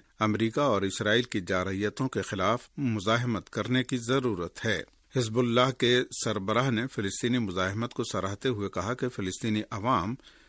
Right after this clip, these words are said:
تمام تر سختیوں کے باوجود ثابت قدمی کے ساتھ مزاحمت کر رہے ہیں اور راموت آپریشن ان کی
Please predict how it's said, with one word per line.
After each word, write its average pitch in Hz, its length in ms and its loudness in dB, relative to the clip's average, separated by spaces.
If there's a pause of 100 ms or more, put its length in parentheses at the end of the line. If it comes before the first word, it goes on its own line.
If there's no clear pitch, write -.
(180)
تمام 117 380 2
تر 113 220 0 (260)
سختیوں 120 380 -2
کے 98 140 -2
باوجود 95 680 -2 (380)
ثابت 113 380 0
قدمی 110 340 0
کے 117 120 0 (100)
ساتھ 113 300 2
مزاحمت 104 540 -2
کر 90 180 -6
رہے 104 320 -2
ہیں 117 160 -2
اور 101 240 0 (300)
راموت 110 500 0
آپریشن 117 600 2 (220)
ان 127 140 4
کی 123 320 0